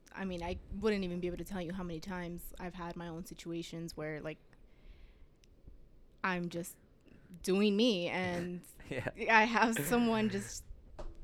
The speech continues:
Speaker 1: yelling shit out to me, or I, <sighs> yeah, it's
Speaker 2: It's all,
Speaker 1: countless.
Speaker 2: it's all good. Again, we'll revisit. This
Speaker 1: Yeah.
Speaker 2: is your first episode. You'll definitely be back. I hope you would wanna be back,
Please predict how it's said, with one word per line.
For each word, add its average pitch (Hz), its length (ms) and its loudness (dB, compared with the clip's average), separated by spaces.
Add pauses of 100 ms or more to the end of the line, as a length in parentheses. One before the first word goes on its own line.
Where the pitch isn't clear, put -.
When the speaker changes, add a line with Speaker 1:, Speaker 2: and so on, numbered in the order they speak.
(220)
Speaker 1:
yelling 220 480 4
shit 247 280 2
out 254 260 8
to 247 100 -2
me, 196 280 0
or 202 320 2 (1600)
I, 254 220 4
<sighs> - 1120 -12
yeah, 214 220 0 (440)
it's - 160 -10 (180)
Speaker 2:
It's - 160 -6
all, 240 120 8
Speaker 1:
countless. 165 360 2
Speaker 2:
it's 123 180 -4
all 156 140 10
good. 139 260 6 (1400)
Again, 139 260 6
we'll 127 140 8
revisit. 135 480 4 (480)
This 247 160 4
Speaker 1:
Yeah. 127 60 4
Speaker 2:
is 107 100 0
your 117 180 12
first - 320 6
episode. 117 520 8 (360)
You'll 107 140 6
definitely 107 360 6
be 117 140 6
back. 107 420 8
I 101 100 6
hope 120 220 10
you 127 100 6
would 104 140 6
wanna 98 220 4
be 95 140 -2
back, 95 240 2